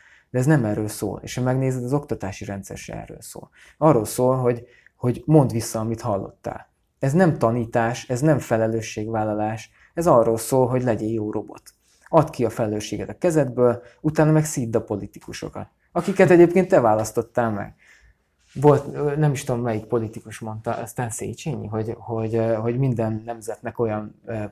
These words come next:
politikusai vannak, a-, amilyet megérdemel, vagy olyan kormány van, amilyet megérdemel. De ugye nálunk ez van, hogy, ö, hogy mutogatunk a politikusokra, a,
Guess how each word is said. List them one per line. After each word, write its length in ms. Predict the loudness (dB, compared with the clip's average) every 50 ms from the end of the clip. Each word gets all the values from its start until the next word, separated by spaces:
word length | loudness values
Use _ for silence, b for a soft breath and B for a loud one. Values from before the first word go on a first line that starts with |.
| _
politikusai 640 | -6 -6 -4 -4 -6 -8 -8 -8 -8 -6 -4 -2 -2
vannak, 340 | -2 -4 -6 -6 -8 -10 -8
a-, 140 | -10 -12 -10
amilyet 340 | -8 -8 -6 -6 -6 -6 -6
megérdemel, 520 | -6 -6 -6 -6 -8 -10 -10 -12 -8 -6 -2
vagy 120 | 0 2
olyan 140 | 2 0 2
kormány 420 | 2 2 2 2 2 -2 -4 -4
van, 140 | -6 -8 -8
amilyet 280 | -8 -12 -14 -14 -14 -16
megérdemel. 680 | -18 -16 -14 -14 -16 -16 -16 -18 -20 -18 -20 -20 -20 b b b b b b b b b b b b b b b
De 500 | 4 6 8 8 8 6 2 -2 -12 _
ugye 480 | 0 2 4 6 6 6 4 4 0 -4 -6
nálunk 640 | 0 2 4 4 6 6 4 4 4 2 0 -4 -4
ez 260 | 0 0 0 0 0 0
van, 220 | 2 2 2 2
hogy, 300 | 0 2 2 2 2 2
ö, 40 | 0
hogy 260 | 0 0 0 0 2
mutogatunk 800 | 2 2 2 2 2 0 0 -2 -4 -8 -10 -10 -10 -12 -16 -20
a 560 | -20 -14 -8 -6 -6 -4 -4 -4 -6 -8 -12 _ _ _ _ _ _ _ _ _ _ _ _ _ _ _
politikusokra, 1040 | 4 4 4 4 4 0 -2 -2 -2 -2 -2 -4 -4 0 2 4 4 4 2 0 -4
a, 460 | -8 -8 -6 -4 -4 -4 -4 -6 -8